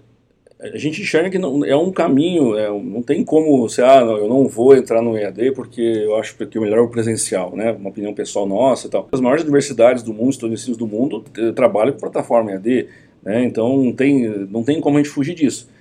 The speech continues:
O que vale é a gente ter a percepção realmente, como o Douglas estava comentando, de nós entendermos o que que nós vamos inserir nesse, nesse formato E A D. Como tu falou,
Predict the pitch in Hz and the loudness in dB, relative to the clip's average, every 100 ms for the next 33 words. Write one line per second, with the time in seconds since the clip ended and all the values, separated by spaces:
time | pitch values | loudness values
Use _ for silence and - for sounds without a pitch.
0 | _ - - 127 110 123 160 208 190 147 | _ -20 -6 -2 4 6 6 4 2 0
1 | 143 131 143 - 139 - 127 131 127 110 | -4 -4 -2 -2 -4 -4 -2 0 0 0
2 | 127 135 - - 113 110 104 107 107 107 | -4 -4 -8 -6 -6 -4 -6 -6 -8 -6
3 | 110 107 95 107 135 170 - _ _ _ | -6 -8 -6 -4 -2 -4 -8 _ _ _
4 | 110 117 120 131 131 123 113 127 151 - | -4 -2 2 0 2 0 2 2 2 -4
5 | - 208 180 151 156 143 151 - 127 135 | -10 -4 -2 -2 -2 -2 -2 0 0 -2
6 | 196 - - 123 - 113 - 110 104 110 | -4 -6 -4 -6 -6 -12 -8 -6 -6 -6
7 | 110 98 - 123 180 - 113 120 277 - | -2 -2 -2 -4 -4 -10 -10 -6 0 2